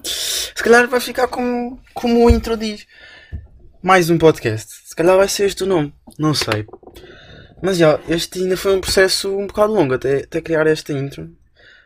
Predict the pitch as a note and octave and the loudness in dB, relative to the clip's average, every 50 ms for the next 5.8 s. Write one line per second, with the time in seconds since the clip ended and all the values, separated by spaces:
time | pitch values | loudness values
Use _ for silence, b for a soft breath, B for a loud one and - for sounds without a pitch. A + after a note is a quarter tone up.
0 | b b - D3 C3+ C#3 C#3 D3 C#3+ - D3 D#3 D#3 E3+ E3 D#3+ - - E3+ E3 | b b 2 4 4 6 4 4 2 2 2 0 0 0 -2 -2 0 2 2 2
1 | D#3+ - - E3 D#3+ D#3+ D#3 - - D#3+ D3+ D3 D3 C#3+ - - D3+ D3+ D3 C#3+ | 2 2 0 0 2 0 0 0 0 0 2 2 0 -2 -2 -2 -2 -2 -2 -2
2 | - D3 C#3+ C#3 C#3+ - C3 B2 B2+ C3+ C3+ D3 D#3 D3+ D3+ - - C3+ C3 C3 | 0 0 0 0 0 -2 -2 -2 -2 -4 -6 -6 -8 -8 -8 -10 -14 -12 -8 -6
3 | C3+ C3 B2 A#2+ B2+ C#3+ D#3+ - - - D#3 C#3+ C3 A#2+ A#2+ C#3 D#3 - _ _ | -4 -2 -2 -2 -2 -4 -6 -10 -8 -6 -4 -4 -2 -2 -4 -4 -6 -8 _ _
4 | - D#3 F#3 - A3+ A3 - A3 F#3 D#3+ D#3+ E3+ F3+ E3+ C#3+ B2+ A#2+ A#2 A#2 - | -4 -4 -2 0 0 0 2 4 6 6 8 8 8 6 4 4 2 0 0 -2
5 | C3 B2+ A#2 B2 B2+ C3 C3+ D3 D#3+ D#3 D#3 B2 A#2+ A#2 A2+ - | -6 -8 -4 0 2 2 4 2 0 -2 -4 -4 -4 -4 -6 -8